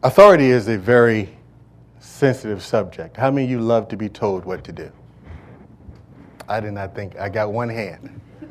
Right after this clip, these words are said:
<laughs> I was surprised I get that. <laughs> And he's an officer, so he's, he's, that's, that's, that's great.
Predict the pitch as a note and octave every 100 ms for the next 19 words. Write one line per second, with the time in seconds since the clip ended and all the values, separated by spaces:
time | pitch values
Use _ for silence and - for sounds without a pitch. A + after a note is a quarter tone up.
0 | - - - - - F#4+ C4+ - - -
1 | - - - - - A#2 C3 B2 - B2
2 | A2+ A2+ A#2 B2 A#2+ E2+ - - - A#2
3 | A2 - A2 F#2 - A2 - - - -
4 | - - A2+ B2 A2+ A#2 B2 - G2+ F#2+
5 | F2 - G2+ F#2+ G2+ G#2 - G#2 G2 F#2+
6 | - - G2+ G2 G#2+ F#2+ G2+ G#2 G2+ G#2+
7 | G#2+ A#2+ G2+ -